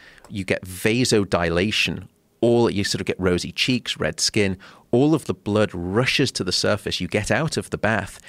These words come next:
and you have this massive thermal dump of heat that just evacuates from the body.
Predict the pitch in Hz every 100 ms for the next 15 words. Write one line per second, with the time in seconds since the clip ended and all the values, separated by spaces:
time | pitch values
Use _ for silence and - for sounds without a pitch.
0 | - - 113 113 107 117 107 - 98 113
1 | 117 - 120 - - 101 98 87 82 -
2 | 101 120 110 90 - - 120 - - _
3 | _ _ _ - 101 107 107 90 90 -
4 | 123 - - 110 85 - - 90 82 113
5 | 123 85